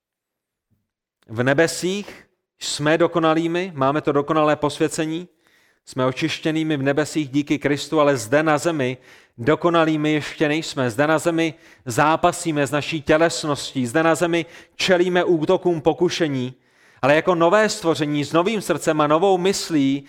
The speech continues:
které nenávidí hřích a které miluje Krista a v moci Ducha Svatého, bojujeme a zápasíme. To jsou dvě odlišné věci. Naše pozice v nebesích a ta realita přítomného života zde na zemi. My zápasíme, my bojujeme,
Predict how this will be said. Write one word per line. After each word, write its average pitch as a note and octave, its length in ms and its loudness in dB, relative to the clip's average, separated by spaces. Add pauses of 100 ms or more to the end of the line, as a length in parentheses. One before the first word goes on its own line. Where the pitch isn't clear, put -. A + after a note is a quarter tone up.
(140)
které E3 300 2
nenávidí F#3+ 640 2
hřích D3 280 -2
a D#3+ 60 4
které F3 280 2
miluje F#3+ 320 2
Krista E3 400 0
a D3+ 40 2
v C3+ 60 -4
moci F3+ 320 0
Ducha G3+ 220 0
Svatého, F#3 520 2 (280)
bojujeme G#3 640 4
a F#3+ 80 4
zápasíme. F#3 800 0 (680)
To E3+ 80 2
jsou G3+ 180 2
dvě G3+ 180 4
odlišné G#3+ 400 2
věci. G3+ 360 0 (260)
Naše D#3 220 0
pozice G#3+ 500 2
v F#3+ 40 -2
nebesích F3 760 0 (920)
a - 60 -8
ta C3+ 160 4
realita F3+ 420 4
přítomného F3+ 600 2
života E3+ 420 2
zde C3+ 280 0
na D#3 160 2
zemi. C#3+ 360 -4 (340)
My C3 100 -2
zápasíme, E3 680 2
my C3+ 120 0
bojujeme, E3 600 2